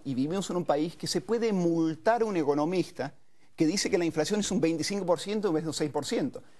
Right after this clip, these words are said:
Se lo multa no porque se dice que no estás discutiendo una estadística.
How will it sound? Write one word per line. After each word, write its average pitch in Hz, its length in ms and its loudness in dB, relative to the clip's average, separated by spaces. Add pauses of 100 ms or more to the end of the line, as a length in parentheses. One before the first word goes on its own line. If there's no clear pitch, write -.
(140)
Se - 160 -2
lo 180 140 2
multa 226 400 2
no 269 340 0 (220)
porque 151 240 2
se - 340 2
dice 240 380 2 (380)
que 165 100 2
no 220 80 2
estás 233 300 2
discutiendo 202 520 -2
una 180 80 2
estadística. - 720 -2